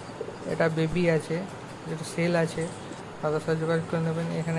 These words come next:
এক জোড়া রয়্যাল টেডি আছে, খুব সুন্দর কোয়ালিটি। দাদা খেতে দিয়েছে, পায়রাগুলি সব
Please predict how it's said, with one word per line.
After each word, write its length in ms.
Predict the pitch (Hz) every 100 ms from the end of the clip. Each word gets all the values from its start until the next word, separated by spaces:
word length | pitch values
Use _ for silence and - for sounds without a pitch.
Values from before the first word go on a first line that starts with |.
| 165
এক 40 | 160
জোড়া 160 | 165
রয়্যাল 260 | 160 165 170 165
টেডি 220 | 165 165 160
আছে, 180 | 156 165 175 - - - -
খুব 140 | - 160
সুন্দর 260 | 170 165 160 165
কোয়ালিটি। 420 | 165 160 156 165 170 - - - - -
দাদা 180 | 151 156
খেতে 240 | - 170 175 170
দিয়েছে, 280 | 175 165 175 185 - - - - -
পায়রাগুলি 460 | 156 160 156 160 160
সব 120 | 165